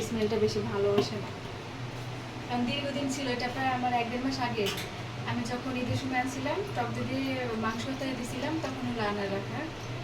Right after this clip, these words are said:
এই জন্য আমি এক্সট্রা পানিগুলো ফালাই দিতেছি। আপনারা তো শুধু আপনি ইনটেক খুলছেন আর হলো ওটা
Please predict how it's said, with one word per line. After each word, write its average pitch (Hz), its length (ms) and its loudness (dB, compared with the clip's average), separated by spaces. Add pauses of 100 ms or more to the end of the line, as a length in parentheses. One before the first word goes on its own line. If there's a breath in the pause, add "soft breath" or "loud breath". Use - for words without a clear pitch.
এই 226 80 -2
জন্য 262 200 -2
আমি 247 180 0
এক্সট্রা 226 280 -2
পানিগুলো 262 300 0 (100)
ফালাই 196 300 0
দিতেছি। 190 320 -4 (680)
আপনারা 269 280 -2
তো 285 60 0 (120)
শুধু 269 200 -4 (140)
আপনি 262 140 -2 (120)
ইনটেক 302 300 0
খুলছেন 294 400 0
আর 240 140 0
হলো 233 180 2 (200)
ওটা 220 140 0